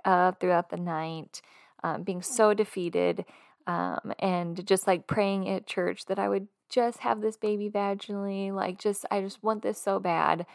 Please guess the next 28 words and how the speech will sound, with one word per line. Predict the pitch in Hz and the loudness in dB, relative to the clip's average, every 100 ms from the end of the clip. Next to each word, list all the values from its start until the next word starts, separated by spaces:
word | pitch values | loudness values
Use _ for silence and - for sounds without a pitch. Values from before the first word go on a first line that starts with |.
| - - _ | -20 -20 _
Um, | 175 156 151 | -4 -4 -4
and | 120 226 | -4 0
even | 233 233 220 | 2 2 2
at | 202 196 | 0 4
that | 175 | 4
time, | - 180 | 4 -4
the | 180 | -4
pastor, | - 175 170 - 175 | -2 -2 0 -2 -2
like, | 175 175 | -2 -6
prayed | - 175 170 175 | -4 -4 -4 -6
for | - - - | -4 -2 4
all | 214 233 | 6 6
the | 226 | 2
pregnant | - 196 196 | -4 -6 -6
and | 185 | -8
expecting | 185 - 175 233 170 | -10 -6 -6 -6 -10
moms | 175 170 175 | -8 -8 -8
in | 180 | -8
the | 175 | -8
church, | - 175 170 165 - - - - - | -4 0 0 -2 -6 -10 -16 -20 -8
um, | 165 - 170 | -4 -2 -2
you | 170 175 | -2 -2
know, | 165 | 0
their | 170 | 0
babies | 175 185 180 196 | 2 0 0 -2
would | 165 156 156 | -2 -2 -4
be | - | -6
born | 170 170 160 156 156 | -4 0 0 -2 -6